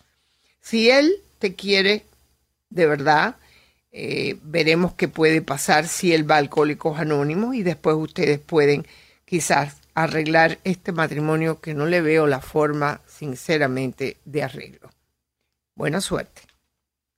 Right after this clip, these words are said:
Yo quiero que se den cuenta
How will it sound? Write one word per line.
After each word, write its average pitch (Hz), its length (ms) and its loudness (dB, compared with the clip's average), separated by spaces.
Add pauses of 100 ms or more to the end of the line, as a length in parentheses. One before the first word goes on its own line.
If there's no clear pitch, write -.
(1600)
Yo 196 200 0
quiero 202 360 4
que 160 160 -8
se 175 180 0
den 165 160 2
cuenta 135 580 -2